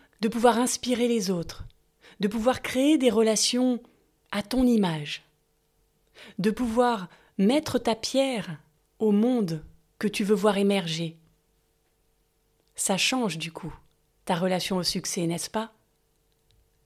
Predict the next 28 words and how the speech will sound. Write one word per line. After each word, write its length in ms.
Quand 100
tu 180
pars 400
de 120
cette 260
énergie 680
de 120
pouvoir 360
rayonner 760
et 160
inspirer 560
ceux 160
qui 140
t'entourent, 580
tu 120
n'as 100
plus 180
peur. 440
Ce 100
n'est 100
plus 180
une 100
question 360
d'ego, 480
de 80
protection, 640
de 100
survie. 600